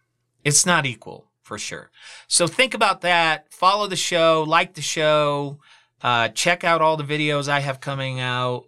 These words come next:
Um, let, let's see. I can actually tell you,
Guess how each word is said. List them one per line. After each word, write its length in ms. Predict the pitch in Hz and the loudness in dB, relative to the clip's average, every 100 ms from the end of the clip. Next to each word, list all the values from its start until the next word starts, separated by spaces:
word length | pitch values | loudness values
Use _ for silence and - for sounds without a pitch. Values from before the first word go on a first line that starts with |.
| - | -10
Um, 380 | 110 110 110 | -8 -6 -8
let, 160 | 113 127 - | -8 -10 -8
let's 200 | 131 131 | -4 0
see. 600 | - 139 127 120 117 110 - _ _ _ - - _ _ | 0 0 -2 -4 -8 -12 -16 _ _ _ -20 -20 _ _
I 120 | 113 | -10
can 180 | - 127 | -4 -2
actually 360 | 131 131 123 | 0 -2 -6
tell 380 | 113 - 123 123 | -6 -4 -2 0
you, 640 | 120 117 110 107 107 104 | -2 -4 -4 -6 -8 -10